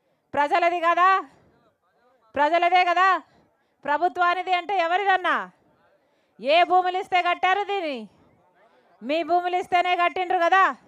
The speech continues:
ఎన్ని మాటలు చెప్పారు అప్పుడు? కనీసం ఉద్యోగాలైనా ఇచ్చిండా చక్కగా?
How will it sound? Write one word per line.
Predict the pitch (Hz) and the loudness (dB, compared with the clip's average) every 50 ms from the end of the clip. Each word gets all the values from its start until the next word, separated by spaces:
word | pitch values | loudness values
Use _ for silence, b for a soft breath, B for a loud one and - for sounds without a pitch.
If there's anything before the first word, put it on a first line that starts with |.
| _ _ _ _ _ _ _ - | _ _ _ _ _ _ _ -6
ఎన్ని | 220 285 320 330 339 | -4 -4 -4 -2 -4
మాటలు | 349 349 349 359 359 370 359 | -2 -2 -2 -2 -2 -2 -2
చెప్పారు | 359 359 359 359 - 381 381 403 | 0 0 0 0 2 2 4 4
అప్పుడు? | 392 381 381 392 370 320 262 226 _ _ _ _ _ _ _ _ _ _ _ _ _ _ _ _ _ _ _ _ _ _ _ - | 4 4 4 4 4 2 2 -2 _ _ _ _ _ _ _ _ _ _ _ _ _ _ _ _ _ _ _ _ _ _ _ -4
కనీసం | 294 311 330 359 370 392 359 392 359 349 | -4 -2 -2 -2 -4 -2 -2 -2 0 0
ఉద్యోగాలైనా | 320 330 269 240 277 381 381 381 381 381 381 381 370 370 370 359 | 0 -2 -2 0 2 2 4 4 2 2 2 2 0 0 -2 -4
ఇచ్చిండా | 359 277 - 381 359 349 370 370 | -6 -6 -8 -8 -2 0 0 0
చక్కగా? | 349 381 349 339 - 370 381 415 392 349 262 | 0 -2 -2 -2 -2 -2 2 2 2 2 0